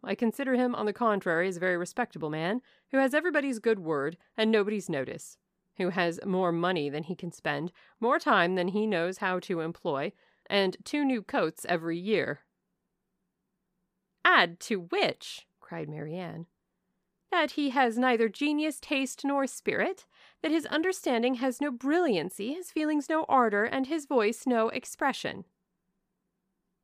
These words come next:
"You decide on his imperfections so much in the mass," replied Elinor, "and so much on the strength of your own imagination, that the commendation I am able to give of him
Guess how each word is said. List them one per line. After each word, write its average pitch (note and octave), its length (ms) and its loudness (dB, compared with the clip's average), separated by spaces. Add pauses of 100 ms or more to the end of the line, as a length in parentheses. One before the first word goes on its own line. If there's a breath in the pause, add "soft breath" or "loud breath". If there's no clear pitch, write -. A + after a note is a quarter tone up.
(600)
"You B3 280 0
decide F#3+ 500 -4
on F#3 140 -4
his G#3 220 -4
imperfections F3 960 -6
so C4 440 -2
much - 360 -4
in G#3 140 -2
the A#3 80 0
mass," - 560 -4 (720)
replied F#3+ 560 -6
Elinor, A3+ 480 -4 (380)
"and A3+ 160 2
so D4+ 320 0
much - 340 -4
on F#3 80 -2
the G3 80 0
strength D#3+ 380 -4
of F#3+ 100 -6
your A3 260 0
own A#3 240 4
imagination, D#3 760 -4 (400 soft breath)
that A#3 100 -6
the A#3 80 -6
commendation B3 640 2 (140)
I G3+ 500 -2
am F#3+ 160 -4
able C#4 360 0
to - 120 -6
give B3 280 -4
of - 160 -6
him D#3+ 320 -8